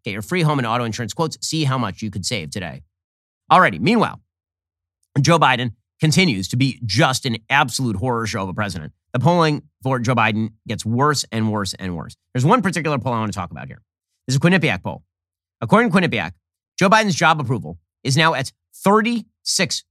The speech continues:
percent. Thirty-six percent.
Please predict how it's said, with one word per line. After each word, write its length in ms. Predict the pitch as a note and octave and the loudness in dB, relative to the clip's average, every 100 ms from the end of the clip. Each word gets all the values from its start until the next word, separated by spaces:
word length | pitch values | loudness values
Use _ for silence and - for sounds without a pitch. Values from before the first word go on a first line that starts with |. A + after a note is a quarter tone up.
| - | -6
percent. 380 | D3+ A#2 A2 - _ _ _ _ _ _ _ _ _ - | -4 -4 -6 -14 _ _ _ _ _ _ _ _ _ 2
Thirty-six 400 | G#3+ A#3 G3+ G3 | 2 4 0 0
percent. 320 | F#3 C3 E2 | -2 -4 -6